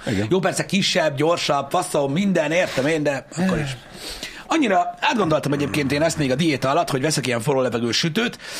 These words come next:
Speaker 2: öm, de rájöttem, hogy, hogy nem, nem vetettem el a,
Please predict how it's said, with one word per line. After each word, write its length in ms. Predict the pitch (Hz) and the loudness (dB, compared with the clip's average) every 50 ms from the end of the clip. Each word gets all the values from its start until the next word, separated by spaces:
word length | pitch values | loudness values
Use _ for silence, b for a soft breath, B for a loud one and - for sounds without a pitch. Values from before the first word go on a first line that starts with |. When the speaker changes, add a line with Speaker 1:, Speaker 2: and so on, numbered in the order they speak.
| B B B - | B B B -2
Speaker 2:
öm, 380 | 175 175 175 - 170 165 147 - - - - - - | 0 2 2 2 2 0 -2 -4 -6 -14 -20 -10 -2
de 140 | 170 190 202 | 0 2 4
rájöttem, 420 | 233 226 190 147 - - 156 143 | 4 2 2 0 0 0 2 2
hogy, 240 | 143 143 139 139 - - - - - | 2 0 0 -2 -8 -18 -20 -18 -6
hogy 300 | - 131 143 147 139 - - - - - 160 | -2 0 0 0 0 -2 -10 -20 -18 -6 -2
nem, 140 | 175 208 240 220 202 190 170 165 160 | 2 2 4 4 4 2 0 0 0
nem 160 | 170 190 190 | 0 0 2
vetettem 400 | 170 160 147 160 143 - 156 135 | 2 2 0 0 0 0 0 0
el 340 | 143 135 139 165 208 240 233 - - - - - - - _ _ _ - | 2 2 2 2 2 0 -2 -6 -12 -20 -20 -20 -20 -20 _ _ _ -4
a, 360 | - 160 165 165 165 165 165 | 0 0 2 2 2 2 0